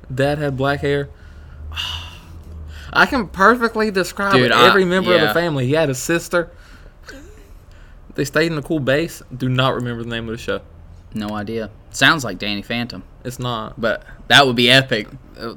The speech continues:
Speaker 2: Danny
Speaker 1: uh, that
Speaker 2: Phantom
Speaker 1: would.
Speaker 2: was, like, T V show of the century.
Speaker 1: And with your powers combined.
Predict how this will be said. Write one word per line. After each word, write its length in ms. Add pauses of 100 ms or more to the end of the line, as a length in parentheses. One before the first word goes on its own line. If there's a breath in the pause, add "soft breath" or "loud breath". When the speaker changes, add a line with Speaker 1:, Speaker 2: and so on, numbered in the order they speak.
Speaker 2:
Danny 200
Speaker 1:
uh, 20
that 60
Speaker 2:
Phantom 360
Speaker 1:
would. 80
Speaker 2:
was, 180
like, 220
T 120
V 100
show 160
of 80
the 60
century. 440 (3000)
Speaker 1:
And 140
with 100
your 120 (220)
powers 260 (100)
combined. 440